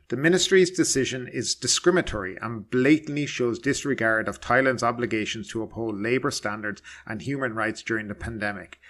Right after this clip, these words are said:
said Suni Pasuk, a senior researcher on Thailand in Human Rights Watch's Asia Division. It has also become a ticking time bomb that threatens the already strained public health structure,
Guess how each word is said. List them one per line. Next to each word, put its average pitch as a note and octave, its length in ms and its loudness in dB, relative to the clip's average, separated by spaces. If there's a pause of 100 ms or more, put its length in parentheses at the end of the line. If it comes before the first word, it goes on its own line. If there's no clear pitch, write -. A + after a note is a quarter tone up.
(180)
said - 240 -6
Suni A#2+ 420 -4
Pasuk, - 600 -6
a C3+ 80 -8
senior C#3+ 420 0
researcher A#2+ 560 -2
on G#2+ 140 -6
Thailand A2+ 520 -2 (280)
in G#2+ 140 -8
Human A#2 260 -6
Rights A2 260 -4
Watch's G#2 440 -6
Asia G#2 320 -6
Division. G2+ 500 -6 (100)
It B2 100 -4
has C#3 180 2
also E3+ 320 4
become C#3 460 -2
a A2+ 120 -2
ticking F3 420 0
time B2 320 -2
bomb G2 280 -6
that G#2 200 -6
threatens C3 440 -2
the C3+ 100 4
already C#3 400 4
strained B2 460 -2
public B2 320 -2
health G#2+ 260 -6
structure, - 640 -6